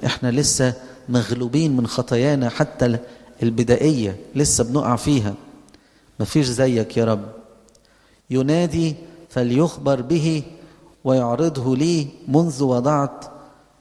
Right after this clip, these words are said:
الشعب القديم". يعني اللي شايف إله تاني يجيبه يعرضه. سو-، ك-، سؤال ربنا بيخجل بيه بني إسرائيل، بيقول لهم: "اللي عنده إله يطلعه كده يوريه لنا، هاتوا هنا لما نشوف".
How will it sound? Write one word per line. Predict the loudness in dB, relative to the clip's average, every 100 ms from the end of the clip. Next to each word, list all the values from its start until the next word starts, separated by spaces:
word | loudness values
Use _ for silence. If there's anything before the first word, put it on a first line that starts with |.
| _ _ _ _ _
الشعب | 0 2 2 2 2
القديم". | -2 0 0 2 2 0 -8 -20 -20 _ _ -20 -20 _ _ -2
يعني | 0 2 0 0
اللي | 0 0
شايف | 2 2 0
إله | -2 0 0
تاني | 0 0 2 0 -4 -18 -10 -6
يجيبه | -2 0 0
يعرضه. | 2 2 0 -2 -12 -16 -20 -20 _ -12
سو-، | -2 -2 0
ك-، | -2 0
سؤال | 0 0 2 2
ربنا | 2 0 2 2
بيخجل | 2 0 0 -2 0
بيه | -2
بني | 0 0 0
إسرائيل، | 0 0 0 0 0 -4 -16 -20 -20 -6
بيقول | -2 2
لهم: | 2 2
"اللي | 0 2
عنده | 0 0 0
إله | 2 2 2 -4 -8 -2
يطلعه | 0 2 2 0 0
كده | 0 0
يوريه | 0 0 2 2
لنا، | 2 -4 -14 -20 -20 0
هاتوا | 0 2 0
هنا | 2 2
لما | 2 0
نشوف". | 2 4 4 0